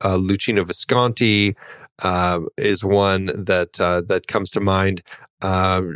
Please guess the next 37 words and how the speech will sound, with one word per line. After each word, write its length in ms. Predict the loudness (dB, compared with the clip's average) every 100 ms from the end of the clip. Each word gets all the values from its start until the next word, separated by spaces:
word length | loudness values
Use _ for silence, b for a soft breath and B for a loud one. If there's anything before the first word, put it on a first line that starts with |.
| -8 -4
Puccini, 640 | -2 0 2 2 4 2
there 280 | 2 2 4
are 140 | 4 2
certain 320 | 2 0 0
filmmakers 540 | 0 2 2 0 0
who 140 | 2 4
were 160 | 2
definitely 300 | 2 0 0 0
part 220 | 0 2
of 60 |
it. 160 | 2 0
I, 180 | -2 -2
I, 140 | -2 -2 0
I 80 | 0
wanna 300 | 2 2 2 2
say 180 | 0 0
Fellini, 480 | 0 2 2 2
but 100 | 2 0
I 80 |
think 240 | 2 -2 0
that 140 | -2
he 140 | -2 -2
came 280 | 0 2 2
in 220 | 0 -4 B B B _
later 540 | -2 2 4 4 2 0
with 280 | 2 0 2
Rossellini. 720 | 0 0 0 0 2 2 0 B B -2
But 140 | 0
certainly 480 | 2 0 2 2 2
these 200 | 0 0
guys 360 | 0 2 0 0
made 440 | 2 4 2 0
films 520 | 0 2 2 -2 -2
that 200 | 0 0
really 380 | -2 0 2 2
kind 180 | 0 0
of 120 | -2